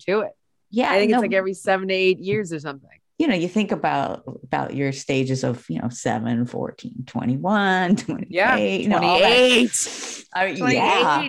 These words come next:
Speaker 1: was a hell.
Speaker 2: I
Speaker 1: Oh.
Speaker 2: mean, and, and I, I always thought it
Speaker 1: God.
Speaker 2: was because, "Oh my God, I'm not, like, young,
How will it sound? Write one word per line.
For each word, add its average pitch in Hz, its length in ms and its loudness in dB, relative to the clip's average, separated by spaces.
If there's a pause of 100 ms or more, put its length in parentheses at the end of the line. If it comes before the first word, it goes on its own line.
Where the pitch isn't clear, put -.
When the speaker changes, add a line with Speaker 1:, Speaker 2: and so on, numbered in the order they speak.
Speaker 1:
was 202 220 -8
a 208 140 -2
hell. 240 580 4
Speaker 2:
I 220 300 6
Speaker 1:
Oh. 247 40 4
Speaker 2:
mean, 190 420 4 (240)
and, 185 260 -2
and 190 180 2
I, 180 300 -2
I 196 160 0
always 247 280 6
thought 175 220 2
it - 40 2
Speaker 1:
God. - 60 -4
Speaker 2:
was 175 120 -2
because, 165 420 -2 (100)
"Oh 156 60 2
my 147 160 0
God, 143 300 -2
I'm 123 140 0
not, 127 260 -2
like, 123 260 -4 (160)
young, 135 640 2